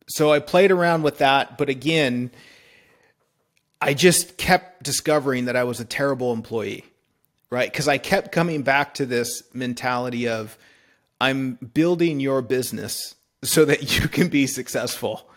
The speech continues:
And, and I'm getting a small percentage here, <laughs> or it's like, I'm doing the math, right? You're getting way more than I'm getting when I'm the one kinda doing the work. Yeah, you're helping out, you know, you're paying for the building, and that's all cool. But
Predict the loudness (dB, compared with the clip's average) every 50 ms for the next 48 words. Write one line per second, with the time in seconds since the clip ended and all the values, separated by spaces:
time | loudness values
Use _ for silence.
0 | _ _ -20 -20 -20 _ _ -2 0 2 2 2 0 -2 -4 -6 -10 -16 -20 -18
1 | _ -6 -2 0 2 2 2 4 6 6 6 6 4 2 2 2 0 0 2 4
2 | 6 6 6 4 4 2 0 2 4 4 4 2 0 -2 0 2 2 2 2 2
3 | 0 -4 -6 -10 -14 -20 -18 -14 -12 -12 -10 -12 -4 0 2 2 6 6 6 6
4 | 6 6 4 6 8 8 8 8 6 4 4 4 6 6 8 6 6 4 0 -6
5 | -12 -20 -20 -20 _ -2 2 4 6 6 6 6 4 4 6 8 10 8 8 8
6 | 6 6 6 8 8 6 6 4 4 6 6 6 6 6 4 4 4 4 2 2
7 | 0 0 0 0 0 0 -2 -2 -4 -6 -8 -12 -10 -4 -2 0 2 2 2 2
8 | 2 2 2 2 2 2 0 -2 -2 -2 -2 -2 -2 -2 -2 0 0 0 0 0
9 | 0 0 0 0 0 2 2 2 0 0 -2 -2 -4 -4 -4 -4 -6 -8 -10 -10
10 | _ -4 -2 -2 -2 -4 -6 -8 -8 -8 -8 -6 -8 -8 -8 -8 -8 -8 -8 -8
11 | -8 -10 -8 -8 -6 -6 -4 -4 -6 -6 -6 -8 -8 -10 -10 -10 -10 -10 -10 -8
12 | -6 -6 -6 -6 -8 -6 -4 -4 -4 -4 -8